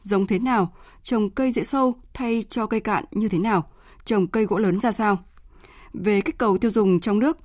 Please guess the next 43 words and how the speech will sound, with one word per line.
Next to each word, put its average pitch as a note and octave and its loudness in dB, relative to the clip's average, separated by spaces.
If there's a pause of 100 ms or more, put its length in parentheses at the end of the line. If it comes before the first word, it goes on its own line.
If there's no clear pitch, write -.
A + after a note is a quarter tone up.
(140)
Thủ F3+ -2
tướng F#3 2
cho A#3+ 0
biết, C4 0 (440)
trước D#4 -2
đây C4+ 0
chúng G#3+ -2
ta A3+ -4
kích - -4
cầu G3 0
tiêu A3+ 0
dùng G3+ 2 (140)
bằng F3+ -2
cách C#4 -6
đưa A#3 -2
ra A3 -2
hàng F#3 -2
về F3+ 0
nông G3 0
thôn, A3 2 (320)
thì G#3+ 0
nay G3+ 2 (260)
Thủ A#3 -2
tướng A3+ 4
đề A#3 2
nghị G3+ 4 (300)
xây - 0
dựng B3 0
chương C4+ 0
trình G3+ 2 (220)
đưa B3+ 2
hàng A#3 0
từ F#3+ 0
nông G#3+ 0
thôn A3+ 0
ra G#3 -2
thành F#3+ 0
thị G3 -2 (320)
nhằm A3 2
thúc D#4 -6
đẩy A#3 2
sản E3 -2
lượng, F#3+ 2